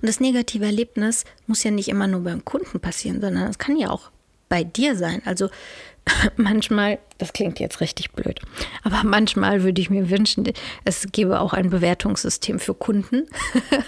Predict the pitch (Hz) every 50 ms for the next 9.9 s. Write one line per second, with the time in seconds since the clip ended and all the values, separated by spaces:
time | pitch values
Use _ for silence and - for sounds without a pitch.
0 | - - - - - - - _ - - - - - - 330 302 - - - -
1 | 214 220 196 196 202 190 - - - _ _ _ _ _ _ _ - - - -
2 | 226 208 170 - - - - - - 254 214 - - 277 285 311 269 220 170 -
3 | - - - - - - - - - - - - - - - 185 185 - 185 -
4 | 185 190 196 214 220 208 190 - - 190 190 190 190 185 190 - - - 196 196
5 | 196 185 - - - 190 185 180 180 190 - - - - - _ - - 196 185
6 | 185 185 180 - - - - - - - - 180 - - - 202 190 220 247 254
7 | 247 226 196 185 - - - 185 180 - - 180 190 180 - 175 208 - - -
8 | - 175 - 170 165 160 - - 180 180 180 180 175 185 180 180 185 185 180 180
9 | 180 185 185 180 180 - - 185 180 - - - 190 208 - - -